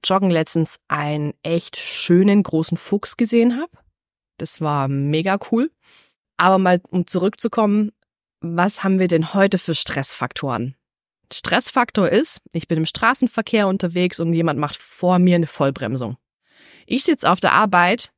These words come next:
und bin in Ruhe meine Aufgaben am Erledigen, dann ruft mich ein Kunde an und beschwert sich, äh, weil die Bearbeitungszeit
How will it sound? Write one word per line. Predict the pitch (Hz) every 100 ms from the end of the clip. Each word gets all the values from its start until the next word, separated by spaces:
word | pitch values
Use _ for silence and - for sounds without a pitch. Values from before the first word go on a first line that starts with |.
| _ _ -
und | 180
bin | 202
in | 202 180
Ruhe | 196 220
meine | 202 180 -
Aufgaben | 208 - 160 165 -
am | 160
Erledigen, | 165 156 165 190 190
dann | 175
ruft | 165 214 -
mich | 185 -
ein | 170
Kunde | - 240 190
an | 107 175 330 - _ _ _
und | 196 190 185 - - - - - _ -
beschwert | 170 - 180 185
sich, | - 240 226 - - _ _ _ _ _
äh, | 175 180
weil | 170 165 156 170 180
die | 180
Bearbeitungszeit | - - 175 185 185 175 170 - - 160 165 165